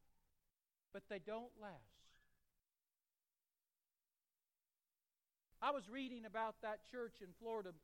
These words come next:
some years ago that said that they had a visitation from the Holy Spirit.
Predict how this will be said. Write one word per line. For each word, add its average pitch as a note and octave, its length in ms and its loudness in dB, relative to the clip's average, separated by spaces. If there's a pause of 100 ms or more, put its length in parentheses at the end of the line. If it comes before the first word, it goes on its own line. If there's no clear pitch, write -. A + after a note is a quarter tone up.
(100)
some G#3 180 -8
years G#3 280 -4
ago F#3+ 380 0
that F3 140 -18
said G#3 280 -2 (440)
that F3+ 120 -8
they A3 160 2
had G#3 180 2
a F#3 40 -4
visitation G3 800 -4
from F3 160 -12
the E3+ 60 -8
Holy F#3+ 260 -6
Spirit. E3 420 -8